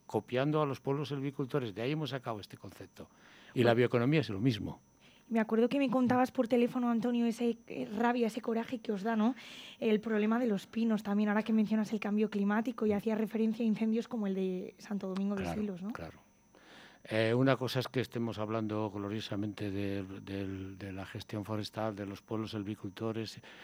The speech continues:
Speaker 1: pero la palabra silvicultor no existe, existe agricultor.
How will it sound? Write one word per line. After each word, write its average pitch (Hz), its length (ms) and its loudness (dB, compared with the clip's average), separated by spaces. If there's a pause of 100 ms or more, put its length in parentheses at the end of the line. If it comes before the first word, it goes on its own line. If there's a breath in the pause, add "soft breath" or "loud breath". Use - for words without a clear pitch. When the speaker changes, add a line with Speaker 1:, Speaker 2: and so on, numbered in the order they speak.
(120)
Speaker 1:
pero 98 220 -4
la 98 100 0
palabra 117 340 0
silvicultor 110 720 -2
no 104 200 -4
existe, - 500 -10 (220)
existe - 320 -10
agricultor. 104 600 -6